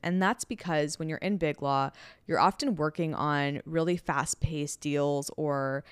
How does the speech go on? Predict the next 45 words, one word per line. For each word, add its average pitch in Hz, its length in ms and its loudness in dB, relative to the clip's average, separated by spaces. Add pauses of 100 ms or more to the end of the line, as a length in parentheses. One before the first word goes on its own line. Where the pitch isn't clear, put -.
(120)
cases, 220 720 0
and 160 260 0
you 175 80 -2
don't 185 240 0
really 214 200 2
know 151 500 2 (460)
the 147 340 4
s-, - 200 -10
pace - 400 0
of 76 80 -10
them. - 340 -6
Things 175 240 0
change 165 340 -4
very 143 200 0
quickly. 226 580 0 (280)
You 175 100 -2
might 160 160 0
have 160 240 0
one 170 280 2
deal 165 200 2
that's 147 160 -4
a - 20 -8
little 139 160 -6
slow, 226 380 4
another 160 260 -4
deal 139 180 -6
picks - 320 -10
up, 214 280 0
and 180 120 -4
so 156 280 2 (320)
you're 180 80 2
sort 226 160 4
of 330 160 0
always 165 340 6
expected 170 560 -2
to 196 60 -6
be 165 160 0
able 147 160 0
to 147 120 -2 (160)
respond 165 680 0
when 165 180 2
you're 151 100 -2
needed, 175 540 0 (320)
and 202 100 2
that 202 240 6